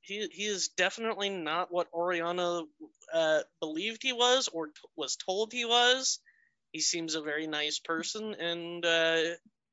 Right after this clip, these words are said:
she feels, uh, she owes him more than what you can apologize for.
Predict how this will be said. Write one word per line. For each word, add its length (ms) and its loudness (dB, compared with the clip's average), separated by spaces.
she 160 -8
feels, 480 -2
uh, 320 2
she 240 -2
owes 260 0
him 380 -8
more 300 4
than 160 -2
what 140 0
you 80 -6
can 380 -4
apologize 720 -4
for. 260 -10